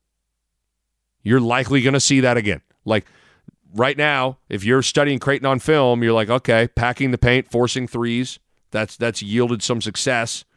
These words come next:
whether you're Saint Thomas or whoever. Teams are likely gonna continue to maybe try to deploy that defensive plan. So Creighton's got an interesting predicament on their hands with three ball.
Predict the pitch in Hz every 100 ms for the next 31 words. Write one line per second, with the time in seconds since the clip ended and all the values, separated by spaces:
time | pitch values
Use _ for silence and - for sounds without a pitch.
0 | _ _ 113 110 98 123 117 - 120 120
1 | 117 117 - 98 107 117 - _ _ _
2 | _ _ _ _ _ _ _ _ _ _
3 | _ _ _ _ _ _ 131 143 147 131
4 | 143 143 139 131 120 117 123 139 123 127
5 | 131 - 135 139 131 - _ _ _ _
6 | _ _ _ 120 - 127 139 139 131 135
7 | 113 127 139 147 143 143 175 - _ _
8 | _ _ _ _ _ _ _ _ _ _
9 | _ _ _ _ _ _ _ _ _ 147
10 | 214 294 294 285 240 214 - 202 165 151
11 | 151 143 131 117 110 107 104 87 113 98
12 | 73 -